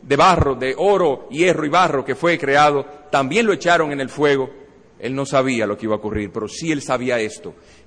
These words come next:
que Dios lo habría de librar. Y aquí nosotros, hermanos, nuestro, nuestro deber es este, obedecer.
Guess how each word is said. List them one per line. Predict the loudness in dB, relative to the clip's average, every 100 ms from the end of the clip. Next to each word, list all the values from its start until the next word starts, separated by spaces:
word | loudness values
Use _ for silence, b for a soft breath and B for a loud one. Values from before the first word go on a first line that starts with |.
| -20
que | -18 -16
Dios | -2 2 2 2 -2
lo | 0
habría | 0 0 -2 -2 -4 -8 -20
de | -8 -6
librar. | -4 -4 -6 -6 -6 -6 -8 _ _ _ _ _ _ _ _ _ _
Y | -8 -6
aquí | -4 -6
nosotros, | -6 -6 -8 -6
hermanos, | -6 -6 -10 -16 -20 -20 _ _ _ b b b b -14
nuestro, | -6 -2 -2 -4 -2 0 0 -4 -14 -20 -20 -20 _ _ _ _ _ _
nuestro | -4 -2 0 -2 0
deber | 2 0 -2
es | -4 -4
este, | -4 -6 -14 -20 -20 -20 -20 _ -12
obedecer. | -4 -2 -2 -2 -4